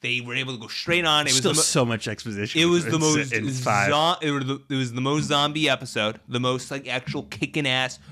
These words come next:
Speaker 1: g-, phenomenal set piece they had right there. Uh,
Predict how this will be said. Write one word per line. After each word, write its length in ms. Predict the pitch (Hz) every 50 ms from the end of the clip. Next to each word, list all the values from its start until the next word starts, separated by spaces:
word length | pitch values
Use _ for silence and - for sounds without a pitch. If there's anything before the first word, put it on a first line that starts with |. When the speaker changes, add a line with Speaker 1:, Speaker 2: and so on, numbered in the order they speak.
| - - - _ _ - 131
Speaker 1:
g-, 80 | - 165
phenomenal 920 | - - - 160 160 165 165 160 160 165 160 156 165 175 180 180 170 165 160 156
set 360 | - - 160 151 147 - -
piece 300 | - 131 131 120 - -
they 180 | 135 123 123
had 340 | 120 123 120 117 120 120 117 120
right 260 | 117 113 113 110 - -
there. 480 | 120 113 110 107 107 107 107 104 104 - - - - - - - - _ _ -
Uh, 320 | 123 120 120 120 117 117